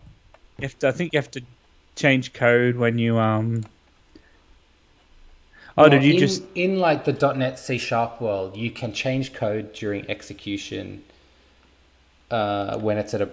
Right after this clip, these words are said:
Speaker 2: when it's broken and it'll keep going. Like, you can,
Speaker 1: Maybe
Speaker 2: so what I was trying to do was modify the code so it just ran either way.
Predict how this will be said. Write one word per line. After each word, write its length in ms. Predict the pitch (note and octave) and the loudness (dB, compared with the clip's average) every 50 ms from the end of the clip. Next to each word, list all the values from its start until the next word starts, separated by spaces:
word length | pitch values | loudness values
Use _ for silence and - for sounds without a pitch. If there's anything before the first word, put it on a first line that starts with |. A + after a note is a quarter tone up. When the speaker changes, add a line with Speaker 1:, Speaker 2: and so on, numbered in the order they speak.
| - - | -8 -8
Speaker 2:
when 260 | A2 G#2 A2 G#2+ G2+ | -4 -2 0 0 -2
it's 140 | G#2 G#2 - | -4 -6 -10
broken 720 | - - G#2+ F#2+ G#2 G#2+ G#2 G#2 - A#2 G2 G2+ G#2 - | -12 -6 -4 -2 0 0 -2 -4 -6 -8 -8 -8 -10 -10
and 160 | - G#2+ G#2+ G2+ | -8 -8 -6 -6
it'll 200 | G2+ G2+ G2+ F#2+ | -6 -6 -6 -8
keep 340 | - - A2 G2 G2 - | -8 -8 -10 -10 -10 -12
going. 420 | - F#2 G2 G#2 A#2+ C#3 D3+ D3+ C#3 | -14 -14 -12 -10 -10 -8 -8 -8 -6
Like, 240 | A2 G2 F#2+ - - | -6 -6 -6 -6 -8
you 80 | G#2 | -10
can, 340 | - - G2+ G2+ F#2+ F#2 F#2+ - | -10 -8 -8 -8 -8 -8 -4 0
Speaker 1:
Maybe 340 | C#3 D3 D3 A2 C#3+ C3+ C3 | 2 2 4 4 2 0 0
Speaker 2:
so 60 | A2+ | 0
what 140 | A2+ A#2 A2+ | 0 0 0
I 60 | A2 G#2 | 0 0
was 120 | G2 - | -2 -4
trying 220 | - - G#2+ G#2 | -6 -4 -4 -4
to 80 | G#2 G2+ | -4 -4
do 180 | G2 G2+ F#2+ F#2 | -4 -6 -6 -6
was 120 | F#2+ F#2 | -6 -8
modify 440 | F#2+ F#2+ F#2+ F#2+ F#2 - - F#2+ F2 | -8 -8 -8 -8 -8 -8 -8 -8 -8
the 100 | F#2 F#2 | -8 -10
code 360 | - - G2+ F#2+ F#2 F#2 F2 | -8 -6 -6 -4 -4 -4 -6
so 140 | - - F#2 | -8 -8 -10
it 100 | F2 - - | -10 -10 -12
just 180 | - - - | -14 -14 -12
ran 240 | F#2+ F#2 F2+ F#2 F2+ | -10 -10 -10 -10 -10
either 180 | F2+ F2+ F#2 F#2 | -8 -8 -8 -8
way. 340 | F#2 G2 F#2+ F#2+ F#2+ F#2+ | -8 -8 -8 -10 -10 -12